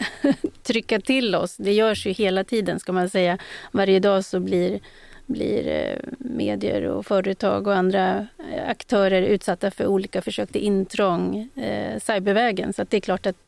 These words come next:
på det sättet så sker det ju. Men, men just att, att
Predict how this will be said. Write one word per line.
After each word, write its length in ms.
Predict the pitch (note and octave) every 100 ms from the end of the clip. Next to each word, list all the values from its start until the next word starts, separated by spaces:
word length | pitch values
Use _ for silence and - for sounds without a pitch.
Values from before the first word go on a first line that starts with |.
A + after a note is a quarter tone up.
| _ B3
på 80 | A#3+
det 160 | A3 G#3
sättet 400 | - F3 G3+ -
så 180 | - F#3+
sker 240 | G3 F#3+
det 60 | G3+
ju. 160 | G3
Men, 260 | G3+ G3 F#3+
men 360 | G3+ F#3+ F#3
just 220 | F#3 F#3 G#3
att, 120 | G3 _ - - E4 E4+
att 120 | D4